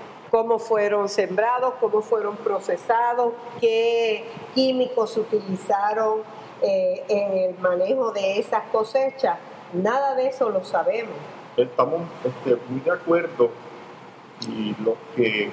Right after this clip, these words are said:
Speaker 2: pues, como mencioné anteriormente, tenemos la oportunidad de ir a los, donde se mercadean los productos, ¿verdad? Sea supermercados o, o tiendas en la esquina. Pues vemos que nos llegan, por ejemplo, el caso de la batata, que es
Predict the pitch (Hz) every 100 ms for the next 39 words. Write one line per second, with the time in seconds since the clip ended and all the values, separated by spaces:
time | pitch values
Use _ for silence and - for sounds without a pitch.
0 | - 151 135 120 117 - 117 123 127 170
1 | 170 170 170 185 180 131 117 117 143 151
2 | 151 - 147 143 143 156 131 117 131 131
3 | 120 - - - - - - - - -
4 | - 117 - - 123 - 120 135 175 180
5 | 196 190 233 - 127 120 165 202 143 135
6 | - - 131 123 - 117 123 139 135 123
7 | 117 113 107 104 98 - - - - -
8 | - - - 110 117 123 139 139 123 -
9 | 143 160 147 113 - - - - - -
10 | - - - - 113 - 131 180 - 175
11 | 151 - 131 139 - - - - - -
12 | - - 131 135 - 170 139 120 123 120
13 | - 147 139 131 - 175 151 117 - -
14 | - - - - - - - - _ _
15 | _ _ - - 135 135